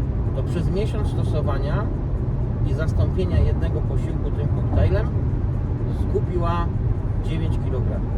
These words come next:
Zasady: jemy śniadanie, czy też koktajl jest naszym śniadaniem, potem jemy jakąś przekąskę na zasadzie drugiego śniadania, czy też lekkiego lunchu i jemy coś,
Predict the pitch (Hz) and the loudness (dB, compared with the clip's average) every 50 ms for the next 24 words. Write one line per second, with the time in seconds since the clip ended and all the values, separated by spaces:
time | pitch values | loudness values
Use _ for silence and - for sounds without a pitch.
0 | - - - - - - - - - - - - - - - - - - - - | -2 -2 -2 -2 -2 -2 -2 -2 -2 -2 -2 0 0 0 0 0 0 0 0 0
1 | - - - - - - - - - - - - - - - - 165 - - 190 | 0 0 0 0 -2 0 -2 -2 0 0 -2 -2 -2 -2 -2 -2 -2 0 0 0
2 | 190 180 180 208 226 220 - - - - - - - - - - - - - - | 0 2 2 2 2 2 0 0 0 0 0 0 0 0 0 0 0 0 0 0
3 | - - - - - - - - - - - 220 214 202 196 175 - - - - | 0 -2 -2 -2 -2 -2 -2 -2 -2 -2 0 0 0 0 0 -2 -2 -2 -2 -2
4 | - 165 185 190 180 170 170 170 175 - - - - - - - - - - - | -2 -2 -2 -2 0 0 -2 0 0 -2 -2 -2 -2 -2 -2 -2 -2 -2 -2 -2
5 | - - - - - - - - - - - - 156 - - - 175 170 - - | -2 -2 -2 -2 -2 -2 -2 -2 -2 -2 -2 -2 0 0 0 0 0 0 0 -2
6 | - - - - - - - - - - - - - - - - 202 202 190 180 | -2 -2 -2 -2 -2 -2 -2 -2 -2 -2 -2 -2 -2 -2 0 0 0 0 0 0
7 | 175 170 170 - - - - - - - - - - 147 147 - 139 131 - - | 0 -2 0 0 0 0 0 0 0 0 -2 -2 -2 -2 -2 0 0 0 0 0
8 | - 143 135 127 120 117 - - 139 135 135 127 - - - - - - - - | 0 -2 -2 -2 -2 -2 -2 -2 -2 -2 0 -2 -2 -2 -2 -2 -2 -2 -2 -2
9 | - - - 147 - - - - - - - - - 135 135 131 131 139 135 135 | -2 -2 -2 -2 0 0 0 0 0 0 -2 -2 0 0 0 0 0 0 0 0
10 | 131 131 - - 156 156 156 175 - - 143 143 139 135 - - - - - - | 0 0 0 0 0 0 0 0 0 0 0 0 0 0 0 0 -2 -2 0 -2
11 | - - - - - - - - - 156 156 151 147 147 - - 165 - - 147 | -2 -2 -2 -2 -2 -2 0 0 0 -2 -2 -2 -2 -2 -2 -2 -2 -2 -2 -2
12 | 147 143 - - 147 143 - 131 139 143 151 151 - - - 233 165 - - - | 0 0 0 -2 -2 -2 -2 0 0 0 0 -2 -2 -2 -2 -2 -2 -2 -2 -2
13 | - - - - - - - - - - - - - - - 190 202 196 196 202 | -2 -2 -2 -2 -2 -2 -2 -2 -2 0 0 0 0 0 0 2 2 2 2 2
14 | 190 - - 185 185 | 0 0 0 0 0